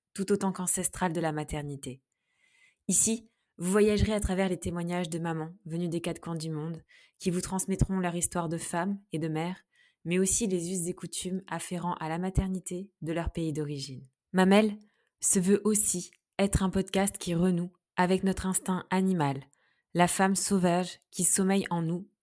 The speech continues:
et qui reprend ses droits et sa place dans la nature et en connexion totale avec elle. Ma mission est de vous proposer des épisodes authentiques dont le but est de nourrir, fortifier votre maternité par la curiosité.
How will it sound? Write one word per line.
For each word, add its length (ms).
et 80
qui 160
reprend 320
ses 160
droits 400
et 40
sa 200
place 400
dans 140
la 100
nature 520
et 180
en 80
connexion 460
totale 400
avec 280
elle. 220
Ma 80
mission 340
est 80
de 100
vous 140
proposer 380
des 200
épisodes 400
authentiques 640
dont 160
le 100
but 240
est 60
de 100
nourrir, 540
fortifier 640
votre 360
maternité 680
par 160
la 100
curiosité. 640